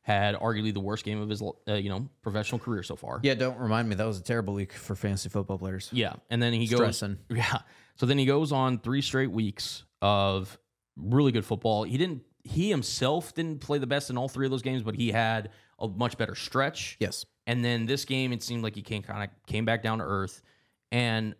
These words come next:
Speaker 1: it's the Josh Allen roller coaster of the Buffalo Bills. He the further he gets from Brian Daboll, but really kind of throughout his N F L career, if you look at his just, and I know this is just a blank stat, but if you look at his quarterback rating, it's very much just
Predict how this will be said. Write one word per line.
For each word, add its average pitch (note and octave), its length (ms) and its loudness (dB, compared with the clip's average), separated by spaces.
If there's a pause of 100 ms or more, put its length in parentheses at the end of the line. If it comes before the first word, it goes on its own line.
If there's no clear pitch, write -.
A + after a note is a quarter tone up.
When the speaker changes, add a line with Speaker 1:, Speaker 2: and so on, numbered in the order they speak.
(140)
Speaker 1:
it's - 200 -2
the D3+ 80 -4
Josh D#3 320 0
Allen C#3 180 -2
roller A2+ 220 0
coaster - 420 -14 (180)
of A2 160 2
the G#2 80 -4
Buffalo G2 340 -2
Bills. E2+ 440 -10
He F#3+ 640 -2 (580)
the B2+ 80 2
further F3+ 340 2
he D#3 60 2
gets C3+ 220 0
from C3 140 0
Brian A#2+ 240 2
Daboll, A2 340 2
but A2+ 100 -2
really F3 360 2
kind - 240 -4
of C#3+ 60 -2
throughout A#2+ 280 0
his A2 100 -4
N A2 80 0
F G#2 120 -2
L G#2 80 0
career, - 280 -6
if - 140 -14
you C#3 60 0
look E3 240 -4
at F3 100 -2
his C#3 200 -4
just, B2+ 280 -6
and A2 120 -6
I A2+ 40 0
know A2+ 200 -2
this A2 160 -6
is G#2 60 -8
just G#2+ 180 -8
a G2+ 60 -8
blank G2 300 -10
stat, - 300 -10
but - 80 -8
if - 100 -12
you B2 60 -2
look D#3 220 -4
at D#3+ 60 -4
his B2 140 -6
quarterback A2+ 540 -2
rating, F#2+ 340 -12 (420)
it's - 360 -6 (100)
very D#3 320 -2
much C3+ 340 0
just - 220 -8